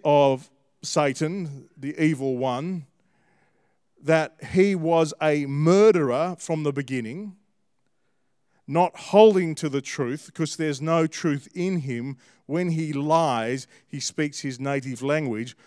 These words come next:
'cause he's a liar and the father of lies. At the heart of the Christian message is this: you will find life as you face truth. Jesus said,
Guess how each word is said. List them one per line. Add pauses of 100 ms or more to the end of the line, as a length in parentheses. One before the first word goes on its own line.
(160)
'cause
he's
a
liar (240)
and
the
father
of
lies. (1160)
At
the
heart
of
the
Christian
message (240)
is
this: (1400)
you
will
find
life
as
you
face
truth. (1700)
Jesus
said,